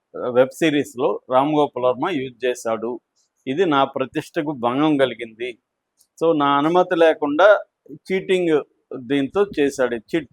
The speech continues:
చేశాడు అనేది ఆమె ఆరోపిస్తున్నది. ఆ కేసుని నమోదు చేసుకుని మాజీ ఐపీఎస్ కాబట్టి ఎఫ్ఐఆర్ కూడా, ఆ, రాయదుర్గం పోలీస్ స్టేషన్ చేశారు. ఈయన మీద ఐపీసీ ఫోర్,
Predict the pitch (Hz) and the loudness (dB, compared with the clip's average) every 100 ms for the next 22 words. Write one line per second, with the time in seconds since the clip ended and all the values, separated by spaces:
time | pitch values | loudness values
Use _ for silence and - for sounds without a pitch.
0 | 147 135 127 117 120 117 _ - 135 139 | -2 0 -2 -4 -4 -8 _ -6 -4 -2
1 | 180 185 - 139 127 135 180 139 113 - | -2 -2 -6 -4 -2 -2 -4 -4 -8 -16
2 | - 135 135 135 123 - - 110 123 240 | -6 0 2 2 -2 -12 -12 -10 -8 -8
3 | - 135 - 170 180 180 165 151 127 127 | -4 -4 0 0 0 -2 -2 -2 -4 -2
4 | 147 139 139 - 151 170 139 139 143 143 | -4 -2 -6 -6 -8 -6 -2 -2 0 0
5 | 135 139 - - 131 127 - - - _ | -2 -6 -8 -6 -4 -4 -8 -12 -12 _
6 | _ _ _ _ 135 143 208 214 185 151 | _ _ _ _ -2 -2 4 6 6 6
7 | 143 214 160 131 123 117 _ 127 117 117 | 2 6 6 6 2 -4 _ -8 -4 -2
8 | 117 147 147 147 123 131 120 123 127 - | 6 6 6 2 0 -4 -2 -6 -6 -4
9 | 123 120 110 123 117 131 190 196 156 160 | -6 -6 -4 -4 -2 -6 -4 -2 0 0
10 | 165 160 156 _ _ _ _ _ - 139 | 4 4 4 _ _ _ _ _ 4 4
11 | 139 160 160 151 143 139 135 143 139 135 | 4 -2 0 0 2 0 -2 -2 0 0